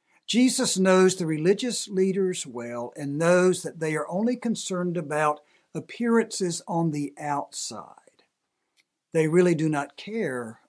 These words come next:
about holiness on the inside. These religious leaders love to parade their piety publicly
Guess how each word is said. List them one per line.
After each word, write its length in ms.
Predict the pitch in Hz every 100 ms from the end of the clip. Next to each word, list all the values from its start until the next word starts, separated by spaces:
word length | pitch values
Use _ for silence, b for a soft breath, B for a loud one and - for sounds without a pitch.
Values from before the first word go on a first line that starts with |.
| -
about 360 | 143 139 131
holiness 880 | - - 190 175 139 127 117 - - - _ _ _ _
on 220 | 151 139
the 180 | 131 127
inside. 920 | - 165 151 - - 87 64 _ _ _ _ _ _ _ _ _ _ _ _ b b
These 200 | 220 214
religious 480 | 208 220 240 247 -
leaders 440 | 196 190 185 165
love 240 | 175 175 170
to 100 | 147
parade 680 | - 147 143 170 196 214 165
their 160 | 165
piety 640 | 165 - 170 165 160 165 147
publicly 880 | - 220 233 170 123 - 127 117